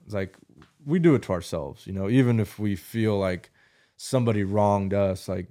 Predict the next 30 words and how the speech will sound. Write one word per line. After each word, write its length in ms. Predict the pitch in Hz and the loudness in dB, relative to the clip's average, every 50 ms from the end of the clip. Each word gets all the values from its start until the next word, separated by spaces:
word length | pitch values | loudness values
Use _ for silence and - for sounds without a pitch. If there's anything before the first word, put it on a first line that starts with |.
| _ _ | _ _
we 300 | - 117 117 131 143 143 | -12 -4 0 4 4 6
always 480 | 143 120 120 123 123 120 117 110 98 - | 8 8 8 8 8 6 4 2 0 0
have 180 | 107 95 95 90 | 0 0 0 0
a 80 | 92 | -2
role 400 | 90 90 92 98 92 92 87 85 - | -6 -4 -4 -2 -2 -2 -2 -4 -8
to 120 | - 92 | -10 -14
play 300 | - - - 95 90 90 | -10 -6 -6 -4 -4 -4
in 100 | 87 87 | -4 -6
those 280 | 87 85 80 80 80 - | -6 -8 -10 -10 -12 -12
situations. 880 | - - - - - 69 69 69 67 65 - - - - - - - _ _ _ _ _ _ _ _ _ _ _ _ _ _ _ _ _ _ _ | -14 -14 -14 -14 -14 -14 -14 -14 -14 -14 -16 -20 -20 -20 -20 -20 -20 _ _ _ _ _ _ _ _ _ _ _ _ _ _ _ _ _ _ _
So 400 | _ - - 110 107 110 110 113 | _ -6 -2 0 2 4 4 6
our 160 | 113 120 131 | 6 6 4
troubles, 640 | 123 - - 135 120 110 110 110 107 104 101 95 | 4 4 4 4 4 4 2 0 0 0 0 -2
we 100 | 107 110 | -2 -4
think, 380 | 104 - - 104 104 101 98 - | -4 -2 -2 -2 -2 -2 -2 -4
are 160 | 80 95 92 | -4 -6 -6
basically 540 | 101 113 101 98 98 95 - 101 107 104 98 | -6 -4 -4 -4 -4 -4 -6 -8 -6 -6 -6
of 100 | 90 85 | -6 -6
our 120 | 85 85 | -6 -6
own 220 | 85 87 90 87 80 | -6 -6 -6 -6 -8
making. 520 | 76 71 - _ - - - - 107 - _ _ _ _ _ _ - | -10 -12 -14 _ -20 -20 -20 -20 -20 -20 _ _ _ _ _ _ -10
And 160 | 113 127 135 | -6 -2 2
that's, 340 | 143 147 139 - - - - _ _ _ _ _ _ _ _ _ _ - _ _ _ _ _ _ _ _ _ _ _ _ _ _ _ - | 2 2 0 0 -8 -16 -18 _ _ _ _ _ _ _ _ _ _ -20 _ _ _ _ _ _ _ _ _ _ _ _ _ _ _ 0
that's 260 | - 147 165 160 - | 4 4 4 4 4
it, 300 | 165 180 160 104 - - - | 4 4 4 4 2 -4 -4
you 120 | 117 107 | -2 0
know, 240 | 104 104 107 107 107 | 2 2 4 4 4
like, 360 | 101 95 95 90 - - - _ _ _ _ _ _ _ _ _ _ _ _ _ _ _ _ _ _ _ _ _ _ _ _ _ _ _ _ _ _ _ _ _ _ _ _ _ _ _ _ _ _ _ _ _ _ _ _ _ _ - | 2 2 0 -2 -6 -18 -20 _ _ _ _ _ _ _ _ _ _ _ _ _ _ _ _ _ _ _ _ _ _ _ _ _ _ _ _ _ _ _ _ _ _ _ _ _ _ _ _ _ _ _ _ _ _ _ _ _ _ -4
take 280 | - - 180 185 - | 2 6 6 6 6
ownership. 720 | - 104 139 165 170 143 120 - - - 107 95 76 - | 6 8 8 8 8 8 4 2 0 -4 -4 -6 -6 -8